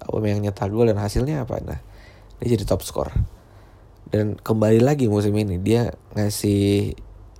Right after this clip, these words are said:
apa, nunjukin kedermawannya itu dengan ngasih penalti ke Nicolas Pepe. Dan yang lebih, apa ya, yang lebih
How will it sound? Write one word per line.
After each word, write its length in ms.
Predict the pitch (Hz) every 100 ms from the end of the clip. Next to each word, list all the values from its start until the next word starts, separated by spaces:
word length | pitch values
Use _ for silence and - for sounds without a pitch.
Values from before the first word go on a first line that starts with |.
| -
apa, 320 | 104 123 -
nunjukin 460 | 110 104 104 - 110
kedermawannya 640 | 110 104 101 101 98 101
itu 160 | 101 120
dengan 240 | 107 101
ngasih 400 | 98 107 - 120 - - - - - - - -
penalti 560 | 110 107 107 110 123 - - - - - - -
ke 240 | - 110 -
Nicolas 420 | 107 101 107 104
Pepe. 320 | - 110 - -
Dan 320 | 135 147 147 - - - - - - - - - - - - 117
yang 240 | 131 127
lebih, 400 | 120 110 113 117 - - - - - -
apa 240 | - 120 78
ya, 160 | 76
yang 80 | 113
lebih 320 | 120 110 117